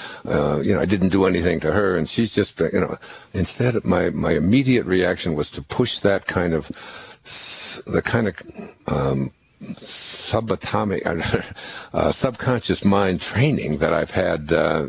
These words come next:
you know, over the years to react with hostility or hurt or pain or frustration or whatever, whenever you encounter what you might consider to be unpleasant or rude behavior in something, um, is to come,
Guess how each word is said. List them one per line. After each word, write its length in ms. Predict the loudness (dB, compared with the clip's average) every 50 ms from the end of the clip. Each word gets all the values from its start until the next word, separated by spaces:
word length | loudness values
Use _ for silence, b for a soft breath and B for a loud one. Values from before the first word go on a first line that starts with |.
| -4 -2
you 140 | -2 0
know, 180 | 2 2 2 2
over 220 | 0 0 0 0
the 100 | 0 0
years 340 | 2 2 2 2 2 0 -2 -2
to 200 | 0 0 0 0 B B B B B B B B -18 -20 -6 0
react 520 | 2 2 2 4 2 0 0 -2 -2 -2
with 160 | -2 0 0
hostility 640 | 0 -2 -2 -2 0 0 0 2 2 2 2 2 2
or 100 | 2 0
hurt 420 | -2 0 -2 -2 -2 -2 -4 -4 -2
or 140 | -2 -2 -2
pain 400 | -2 -2 0 0 2 2 2 2
or 160 | 0 0 -2
frustration 720 | -4 -4 -2 -2 -2 -2 0 2 2 2 2 2 0 2 2
or 100 | 2 4
whatever, 320 | 4 2 2 2 2 0
whenever 320 | 2 2 2 2 2 0
you 200 | 2 2 2 2
encounter 540 | 2 0 0 -2 -2 -2 -2 -2 -4 -4 -6 B B B B B B B B B
what 220 | -2 0 0 2 2
you 100 | 2 2
might 220 | 2 2 0 0
consider 400 | -2 -2 -2 0 0 0 0 0
to 100 | 0 0
be 280 | 2 2 2 2 0 0
unpleasant 640 | -2 -2 -2 -2 -2 -2 -2 -2 0 -2 -4 -2 0
or 120 | 0 0
rude 300 | 0 0 0 0 -2 -2
behavior 540 | -2 -2 -2 2 2 2 2 2 2 0 0
in 120 | 0 -2 -2
something, 360 | -2 -4 -4 -2 -2 -4 -4 B B B B B B B B
um, 400 | -2 0 2 2 2 0 -2 -4 B B B B B
is 160 | 0 0 2
to 140 | 2 -2 0
come, 200 | 2 0 0